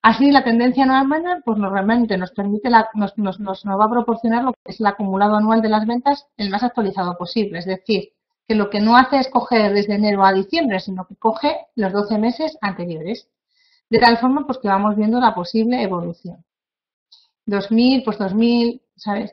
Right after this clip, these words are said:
Vamos viendo, pues, eh, cuatro mil cien, seis mil, ocho mil cien, etcétera. Es decir, y luego empezamos, pues, dentro del mismo periodo, pues, para ver exactamente, pues, cuáles son las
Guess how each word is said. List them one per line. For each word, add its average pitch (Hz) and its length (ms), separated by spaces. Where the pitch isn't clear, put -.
Vamos 233 880
viendo, 226 320
pues, 170 400
eh, 165 360
cuatro 175 280
mil 175 180
cien, 226 300
seis 175 240
mil, 202 400
ocho 175 200
mil 170 240
cien, 214 400
etcétera. 170 460
Es - 80
decir, 175 380
y 202 120
luego 190 160
empezamos, 214 440
pues, - 240
dentro 196 300
del 190 80
mismo 185 160
periodo, 170 300
pues, 202 140
para 170 180
ver 165 140
exactamente, 190 500
pues, - 160
cuáles 185 160
son 185 140
las 170 180